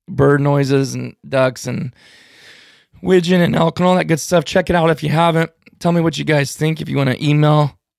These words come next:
us at the M V M show podcast at gmail dot com, or you just wanna say it in the reviews, you guys let me know. And, uh, appreciate you guys for tuning in. Appreciate your guys' support.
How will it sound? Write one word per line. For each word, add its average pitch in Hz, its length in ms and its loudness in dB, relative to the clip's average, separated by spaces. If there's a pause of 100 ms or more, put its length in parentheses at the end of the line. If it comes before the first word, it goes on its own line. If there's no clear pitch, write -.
(100)
us 147 320 0
at 127 240 0
the 139 80 2
M 135 180 0
V 139 140 0
M 135 160 -4
show 139 500 -4 (400)
podcast 135 560 -4
at 131 140 -8
gmail 139 300 -2
dot 123 160 -8
com, 170 340 -4 (440)
or 165 100 -4
you 147 80 -4
just 139 200 -4
wanna 131 200 -6
say 143 240 -2
it - 20 0
in 135 80 -8
the 131 80 -8
reviews, 143 540 -2
you 160 60 -16
guys 160 220 -2
let 143 100 -4
me 151 60 -4
know. 127 300 -4 (560)
And, 127 340 -2
uh, 131 220 -2 (460)
appreciate 156 440 -2
you 151 60 -4
guys 160 200 2
for - 120 -18
tuning 170 320 2
in. 180 120 2
Appreciate 156 520 -6
your 135 80 -8
guys' 131 320 -6
support. 175 600 -2